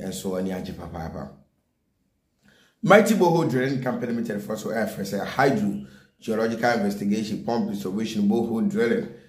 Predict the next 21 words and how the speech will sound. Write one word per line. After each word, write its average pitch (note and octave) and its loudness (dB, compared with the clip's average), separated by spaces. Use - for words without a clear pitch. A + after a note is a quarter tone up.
West - 2
of B2+ 2
Obe C3 4
from A#2 4
Mona A2+ 2
no A#2 2
more G#2+ 2
this A2 -2
I G#2 -2
was F#2+ -4
all A2 0
because A2 -2
you, G2+ -4
I - -16
cannot G#2 -2
pass G#2 0
on G#2+ -2
the A2 2
amount, G2 0
the G2+ 2
amount. A#2+ 2